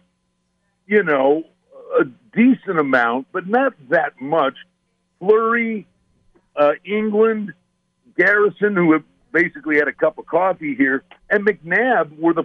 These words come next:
four guys that walked out on the stage, and there was some suspense. There were, you know,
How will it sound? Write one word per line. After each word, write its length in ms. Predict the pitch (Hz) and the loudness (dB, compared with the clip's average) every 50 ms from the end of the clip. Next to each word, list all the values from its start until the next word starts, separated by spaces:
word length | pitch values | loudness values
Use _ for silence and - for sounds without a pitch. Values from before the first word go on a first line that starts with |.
| - - | -2 0
four 200 | 214 226 226 220 | 2 4 4 2
guys 300 | 170 196 208 214 214 185 147 | 0 -2 -4 -2 -4 -2 -2
that 180 | 175 170 156 - | -4 -4 -2 -2
walked 300 | 151 170 170 156 - - | -2 0 0 -2 -2 0
out 200 | 170 165 160 156 | 0 2 2 2
on 180 | 143 135 131 - | 0 0 -2 -6
the 80 | 226 - _ | -8 -12 _
stage, 420 | - - - 427 370 311 - - 165 - - _ _ _ _ _ _ _ _ _ _ _ _ _ _ 202 | 0 2 4 4 4 2 -2 -6 -10 -12 -16 _ _ _ _ _ _ _ _ _ _ _ _ _ _ -2
and 240 | 233 233 226 214 | 0 0 0 0
there 160 | 208 262 262 254 | 0 0 0 0
was 340 | 233 247 277 311 320 285 175 _ | 0 0 0 0 0 -4 -8 _
some 200 | - 202 175 139 - _ | -6 -6 -6 -6 -8 _
suspense. 540 | 143 135 - - _ - 143 123 113 - - 135 143 151 | -8 -8 -8 -4 _ 0 0 0 0 -6 -14 -20 -10 -4
There 240 | 151 175 180 - 165 | -2 -2 -2 0 0
were, 220 | 175 170 165 165 165 147 _ _ _ _ _ | 0 2 2 0 -2 -6 _ _ _ _ _
you 80 | 180 156 | -6 -4
know, 240 | 131 110 113 110 | -2 -2 -2 -4